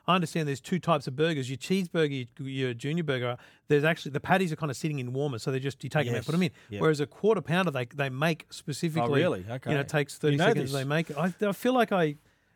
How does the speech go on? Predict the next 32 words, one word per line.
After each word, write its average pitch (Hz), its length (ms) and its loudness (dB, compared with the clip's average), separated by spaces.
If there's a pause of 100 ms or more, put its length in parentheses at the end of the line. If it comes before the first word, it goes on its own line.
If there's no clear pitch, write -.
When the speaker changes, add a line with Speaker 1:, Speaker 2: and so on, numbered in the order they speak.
(140)
Speaker 1:
I - 120 0
Speaker 2:
Mate, 151 80 2
Speaker 1:
feel 277 120 8
like 285 160 8
Speaker 2:
I 247 60 8
Speaker 1:
I 220 40 6
saw 220 280 4
a 185 80 4
TikTok - 540 0
recently 160 440 0
where 151 140 2
someone 185 300 0
said, 160 180 -2
"What's 160 220 -2
the, 151 200 0 (340)
what's 160 180 0
the 160 80 -2
best 151 400 0
thing 170 220 0
to 147 60 2
order 147 400 2
at 147 120 0
McDonald's, 143 420 -4
the, 139 140 -4
or 143 120 2
the, 151 80 4 (140)
or - 60 4
the 147 80 2
Speaker 2:
Ah. - 20 -4
Speaker 1:
healthiest?" 190 480 0 (300)
And 156 120 0
the, 156 80 -2